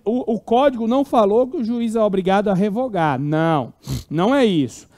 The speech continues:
Não é prazo da prisão preventiva. Não, prisão preventiva não tem prazo. Esse prazo de noventa dias não é o prazo de prisão, tá? Não é, não é o prazo de prisão.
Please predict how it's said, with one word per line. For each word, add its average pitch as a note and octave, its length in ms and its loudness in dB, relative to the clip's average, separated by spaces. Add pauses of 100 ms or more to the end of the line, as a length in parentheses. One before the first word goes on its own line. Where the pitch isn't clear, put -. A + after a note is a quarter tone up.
(120)
Não B3+ 360 2
é D4+ 100 6
prazo A#3+ 880 0
da F#3+ 200 0
prisão F3+ 600 -4
preventiva. D3 760 -6
Não, D#3+ 260 0
prisão E3+ 320 0
preventiva A3+ 480 -2
não A#3+ 160 0
tem D#4 180 -6
prazo. D#3+ 560 -2 (480)
Esse C#4+ 380 8
prazo D4 520 2
de C#4+ 100 -8
noventa G3 400 -2
dias G#3+ 320 0
não C#4+ 360 2
é C4 140 4
o D4+ 80 6
prazo F#3+ 420 0
de F3+ 80 -8
prisão, D#3 600 -4 (440)
tá? E3 160 2
Não B3 300 2
é, E3+ 320 6
não G3+ 240 -2
é A3 60 6
o B3 60 2
prazo G3 300 0
de G#3 60 -8
prisão. G#3 400 -4